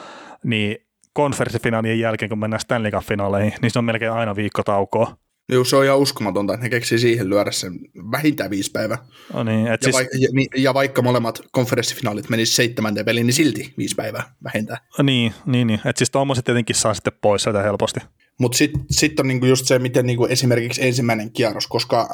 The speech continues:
Speaker 2: N H L:hän luo, lyö aina nämä peliohjelmat lukkoon siinä vaiheessa vasta, kun peli-, peliparit tiedetään näin, niin N H L pystyy ensimmäisen kierroksen pelaamaan vaikka kaksi kolme kaksi systeemillä, eli pelataan ensin kaksi kotiottelua sen niinku kotiedun joukkueen kanssa, sit ne pelaa kolme,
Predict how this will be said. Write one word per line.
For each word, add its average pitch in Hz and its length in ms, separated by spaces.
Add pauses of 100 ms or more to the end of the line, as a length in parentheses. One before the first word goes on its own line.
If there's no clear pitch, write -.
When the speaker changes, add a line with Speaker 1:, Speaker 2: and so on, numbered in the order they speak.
(120)
Speaker 2:
N 123 80
H 123 40 (160)
L:hän 117 340
luo, 123 300
lyö 120 260
aina 113 240
nämä 110 200
peliohjelmat 110 560
lukkoon 113 280
siinä 110 180
vaiheessa 113 220
vasta, - 180
kun 113 120
peli-, 110 180
peliparit 113 420
tiedetään 110 400
näin, 113 260 (440)
niin 113 380 (360)
N 127 60
H 127 40
L 117 220
pystyy 123 240
ensimmäisen 113 320
kierroksen 113 300
pelaamaan 104 360
vaikka 110 240
kaksi 117 280
kolme 101 300
kaksi 113 240
systeemillä, 101 520
eli 104 120 (100)
pelataan 110 300
ensin 110 240
kaksi 107 220
kotiottelua 104 800 (160)
sen 113 300
niinku 110 200
kotiedun 110 600
joukkueen 110 380
kanssa, 117 280
sit 123 240
ne 120 60
pelaa 113 220
kolme, 113 380